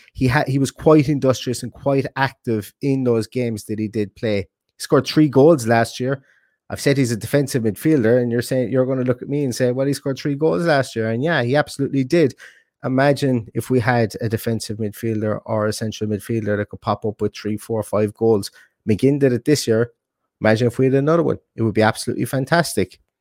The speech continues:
Eighteen years of age. Who's to say he can't build upon this? He didn't have any assists, which, once again, as I say, if he's gonna be defensive,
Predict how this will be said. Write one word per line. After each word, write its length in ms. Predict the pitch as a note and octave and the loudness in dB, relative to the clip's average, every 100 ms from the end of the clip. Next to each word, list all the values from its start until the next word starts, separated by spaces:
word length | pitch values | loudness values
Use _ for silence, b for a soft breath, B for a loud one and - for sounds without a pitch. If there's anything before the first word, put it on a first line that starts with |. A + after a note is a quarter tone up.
| _ | _
Eighteen 360 | C3+ B2+ B2+ C#3 | 4 4 4 2
years 220 | C#3+ C3+ | 2 2
of 100 | C#3 | 2
age. 320 | F3+ D3+ A#2 | 2 2 -2
Who's 160 | - A2+ | -8 -8
to 100 | - | -4
say 160 | B2+ C3 | 0 0
he 80 | |
can't 300 | C3 D#3+ D#3+ | 2 0 2
build 240 | F#3 A3 G3+ | 4 4 2
upon 300 | - A#2 G2+ | 0 0 -2
this? 280 | C#2+ - - B B B | -6 -10 -16 B B B
He 80 | C3 | -2
didn't 160 | B3 | 2
have 120 | C4+ | 6
any 200 | B3 A3 | 6 4
assists, 580 | A3+ - C3 - - - | 2 2 0 0 -8 -4
which, 340 | D#3 D3 - - | -2 -2 -6 -6
once 200 | F3 E3 | -4 -2
again, 380 | D3+ A#2+ A#2 B2+ | -2 -2 -2 -2
as 100 | A#2+ | -2
I 120 | A#2+ | -2
say, 280 | A#2 A#2 A#2 B B B | 0 2 2 B B B
if 160 | - D#3+ | 0 2
he's 160 | D#3+ - | 0 0
gonna 140 | C#3 | 2
be 140 | C3 | 2
defensive, 600 | B2 - B2 A#2 A#2+ G#2+ | 0 0 -2 -2 -6 -8